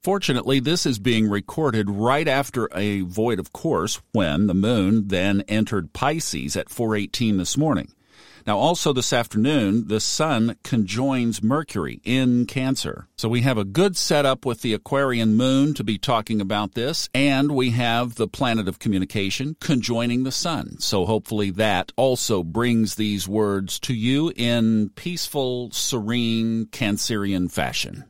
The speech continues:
And just a reminder, those two trines tomorrow to Neptune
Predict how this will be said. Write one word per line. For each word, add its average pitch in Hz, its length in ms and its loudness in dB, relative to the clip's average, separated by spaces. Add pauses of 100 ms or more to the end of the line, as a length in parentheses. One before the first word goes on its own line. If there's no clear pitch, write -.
(180)
And 95 140 0
just 131 240 0
a 147 40 -2
reminder, 156 500 2
those 92 240 -2
two 185 280 0
trines 135 680 2
tomorrow 117 540 2
to 101 140 -2
Neptune 78 680 -2